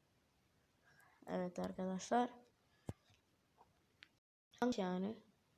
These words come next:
Baya güzel oldu. Bankta. Şimdi camiye biz devam edelim arkadaşlar. Cami de buradan bayağı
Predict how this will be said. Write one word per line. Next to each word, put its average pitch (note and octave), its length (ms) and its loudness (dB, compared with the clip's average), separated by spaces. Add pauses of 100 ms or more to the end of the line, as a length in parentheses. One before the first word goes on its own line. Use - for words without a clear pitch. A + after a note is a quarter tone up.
(1200)
Baya G#3+ 160 4
güzel F#3+ 360 2
oldu. F#3 380 -2 (960)
Bankta. G3 840 -2 (1000)
Şimdi A3 460 0
camiye G#3 640 4
biz - 260 -4
devam G3+ 400 4
edelim G3 220 4 (420)
arkadaşlar. F#3+ 640 -2 (720)
Cami G3 480 2
de F#3+ 220 2
buradan F#3+ 460 0
bayağı G3 220 2